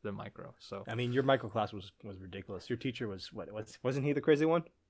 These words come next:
Speaker 1: Oh, yeah. Yeah, so we had a
Speaker 2: You had
Speaker 1: teacher. The main teacher, um, I think due to a medical condition, he couldn't teach anymore. So the replacement
Speaker 2: Yeah.
Speaker 1: professor was this really interesting human being that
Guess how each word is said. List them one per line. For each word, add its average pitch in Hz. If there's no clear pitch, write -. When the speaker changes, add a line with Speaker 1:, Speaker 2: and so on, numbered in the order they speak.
Speaker 1:
Oh, 117
yeah. 117
Yeah, 107
so 131
we 147
had 185
a 156
Speaker 2:
You 117
had 117
Speaker 1:
teacher. 107
The 143
main 170
teacher, 120
um, 107
I -
think -
due 117
to -
a 113
medical 107
condition, 156
he 113
couldn't 104
teach -
anymore. 156
So -
the 113
replacement 127
Speaker 2:
Yeah. -
Speaker 1:
professor 127
was 101
this 101
really 107
interesting 113
human 101
being 98
that 95